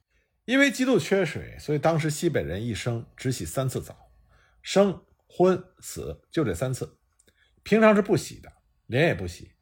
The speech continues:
因为水太珍贵了。天水这个地方只有一口井，所以被称之为天水。一盆水经常是一大群人利用，老板洗过之后，五六个伙计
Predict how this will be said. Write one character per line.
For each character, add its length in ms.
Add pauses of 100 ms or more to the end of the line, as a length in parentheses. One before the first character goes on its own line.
(180)
因 120
为 100
水 220
太 160
珍 240
贵 100
了。 100 (1000)
天 180
水 140
这 120
个 80
地 160
方 360
只 120
有 80
一 100
口 200
井， 200 (520)
所 140
以 40
被 160
称 200
之 60
为 140
天 280
水。 160 (720)
一 120
盆 180
水 200
经 200
常 180
是 140
一 80
大 160
群 220
人 160
利 100
用， 240 (540)
老 180
板 140
洗 180
过 140
之 100
后， 420 (120)
五 120
六 120
个 100
伙 280
计 200